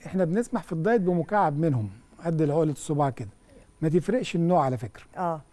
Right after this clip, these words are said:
Speaker 2: بس الناس
Speaker 1: فالفرق
Speaker 2: بتقول إن
Speaker 1: بينهم السكر بس، إن
Speaker 2: الناس
Speaker 1: ده
Speaker 2: بتقول
Speaker 1: سكره
Speaker 2: إن
Speaker 1: قليل
Speaker 2: الدارك
Speaker 1: من
Speaker 2: ده، آه، أهم من الشوكولاتة العادية.
Speaker 1: لا، هو، هو فكقيمة غذائية، لكن السكر بس
Speaker 2: مم.
Speaker 1: أقل في الدارك عن العادي.
Speaker 2: مم.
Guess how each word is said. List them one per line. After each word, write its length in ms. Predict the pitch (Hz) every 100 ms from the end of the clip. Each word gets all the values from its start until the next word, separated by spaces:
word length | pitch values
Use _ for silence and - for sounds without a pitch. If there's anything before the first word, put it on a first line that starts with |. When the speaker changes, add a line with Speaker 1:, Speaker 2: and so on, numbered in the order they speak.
| - _ - 185
Speaker 2:
بس 160 | -
الناس 180 | 202 233
Speaker 1:
فالفرق 240 | 170 233
Speaker 2:
بتقول 140 | 240 220
إن 40 | 247
Speaker 1:
بينهم 180 | 262
السكر 420 | 185 - 214 165 143
بس، 280 | 135 -
إن 60 | 139
Speaker 2:
الناس 300 | 139 175 196
Speaker 1:
ده 140 | 190
Speaker 2:
بتقول 160 | 233 240
Speaker 1:
سكره 60 | -
Speaker 2:
إن 60 |
Speaker 1:
قليل 180 | 220 180
Speaker 2:
الدارك 240 | 233 240
Speaker 1:
من 180 | 175 220
Speaker 2:
ده، 220 | 233 254 - 147
آه، 40 | 147 170 - 185 -
أهم 240 | 185 240
من 220 | 240 202
الشوكولاتة 480 | 185 170 - - 196
العادية. 360 | 202 170 160 147 - _ -
Speaker 1:
لا، 260 | 214 196 254
هو، 180 | 220
هو 360 | 180 254 269 220
فكقيمة 540 | - 165 156 - 226
غذائية، 460 | 180 151 160 135 117
لكن 280 | 151 170 180
السكر 420 | 147 233 - 196
بس 260 | 196 190 180
Speaker 2:
مم. 60 |
Speaker 1:
أقل 340 | 156 220 254 247 - - _ -
في 80 | 160
الدارك 360 | 151 240 -
عن 160 | 160 139
العادي. 380 | 117 92 - -
Speaker 2:
مم. 260 | 180 170